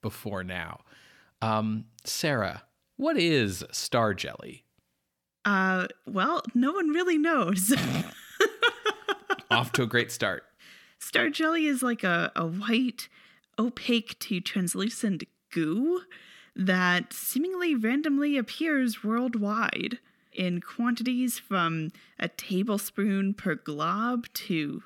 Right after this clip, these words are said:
Speaker 2: several cups.
Speaker 1: Okay. Gross.
Speaker 2: <laughs> The name star jelly comes from its, like, myth of coming from celestial bodies or meteors as they burn up in the atmosphere.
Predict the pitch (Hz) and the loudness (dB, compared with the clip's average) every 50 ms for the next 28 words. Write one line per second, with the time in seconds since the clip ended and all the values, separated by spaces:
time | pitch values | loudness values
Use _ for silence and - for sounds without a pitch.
0 | - - - - 220 220 220 208 165 175 - - - - - - - _ - - | -12 -12 -6 -4 -2 -2 -2 -2 -6 -6 -8 -8 -8 -8 -8 -8 -10 _ -12 -10
1 | - - - - _ _ _ _ _ _ _ _ _ _ - - 120 - - - | -10 -10 -12 -14 _ _ _ _ _ _ _ _ _ _ -8 -6 -6 -4 -4 -2
2 | 107 104 101 101 101 110 135 175 226 214 - _ _ _ _ _ _ _ _ _ | -2 0 0 2 2 2 2 0 -2 -4 -6 _ _ _ _ _ _ _ _ _
3 | - 220 202 196 190 196 214 131 160 240 226 - - - - - - - 330 - | -4 -2 -2 0 0 0 2 2 0 0 0 -2 -4 -4 -4 -2 2 2 0 2
4 | - - 233 - - - 262 - - - - _ _ _ _ _ _ _ - - | 2 0 0 0 -2 -8 -8 -8 -10 -16 -20 _ _ _ _ _ _ _ -20 -20
5 | - - - - - - _ _ - 220 226 214 247 240 247 277 302 320 302 269 | -20 -20 -20 -20 -20 -20 _ _ -2 0 2 2 4 4 2 2 2 2 2 2
6 | 254 247 233 - - - - 240 240 220 226 214 208 - 208 170 160 160 160 156 | 2 2 0 -2 -4 -4 0 2 2 4 2 2 0 0 0 0 2 0 0 -2
7 | - - - 196 175 170 175 - - - 165 160 165 165 - - - - - - | -4 -4 -4 -2 -2 -2 -4 -6 -6 -4 -4 -2 -2 -4 -6 -6 -6 -6 -4 -4
8 | 160 - - - - 196 175 170 165 214 294 - - - - - - - 170 175 | -4 -4 -4 -4 -2 0 0 0 0 -2 -2 -4 -8 -14 -20 -18 -6 -2 -2 0
9 | 165 160 160 156 156 160 - - - - - - _ - - - 214 190 185 185 | 0 0 -2 -4 -4 -8 -12 -16 -18 -20 -20 -20 _ -10 -4 0 0 2 2 0
10 | 185 196 - - 175 160 156 156 156 156 - - - 196 233 294 - - - 285 | -2 -4 -4 -4 -2 0 0 0 -2 -4 -6 -6 -4 -4 -4 -4 -4 -4 -2 0
11 | 269 233 190 185 - - 180 240 247 - 214 240 247 226 - 175 156 - - 196 | 2 2 0 0 0 2 2 4 4 4 2 2 2 0 0 0 -2 -2 0 0
12 | 214 233 220 220 220 214 214 214 208 202 - - 170 175 185 185 - - - 165 | 0 2 2 4 4 4 4 2 2 0 -2 -2 0 0 0 -2 -4 -4 -4 -4
13 | 165 165 160 160 _ - 185 196 202 196 202 - - 190 165 160 156 156 156 156 | -2 -2 -4 -4 _ -2 -2 0 0 -2 -4 -4 -6 -6 -6 -6 -4 -4 -6 -6
14 | - - 190 - - - - 185 180 175 175 175 175 - | -6 -6 -6 -6 -6 -6 -4 -2 0 2 2 2 0 -2